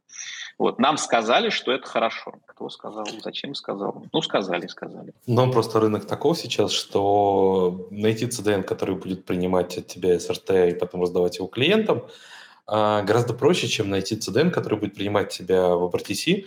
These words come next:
Speaker 2: тем более в випе, например, а, или в вепе, ну, в випе, вернее,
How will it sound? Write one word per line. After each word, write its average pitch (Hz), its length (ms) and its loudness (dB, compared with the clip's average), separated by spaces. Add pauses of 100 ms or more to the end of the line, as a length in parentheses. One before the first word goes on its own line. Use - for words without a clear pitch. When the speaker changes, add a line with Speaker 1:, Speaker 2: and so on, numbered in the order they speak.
(160)
Speaker 2:
тем 101 180 -4
более 95 320 6
в 87 280 -6
випе, 98 320 -4
например, 87 560 -2 (180)
а, 90 220 0
или 85 200 0
в 82 200 -4
вепе, 85 520 0 (120)
ну, 90 220 -4 (140)
в 85 60 -12
випе, 92 280 -2
вернее, 85 380 0